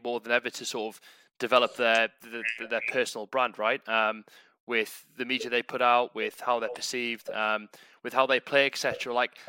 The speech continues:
I imagine it's quite difficult as a, as a representative to get the balance right between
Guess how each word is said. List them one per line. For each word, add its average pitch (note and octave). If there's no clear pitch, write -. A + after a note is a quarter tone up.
I C#3
imagine E3+
it's D3+
quite D3
difficult D3+
as A#2+
a, A#2
as A#2
a B2
representative A#2
to -
get C3
the A#2+
balance C3+
right B2+
between B2+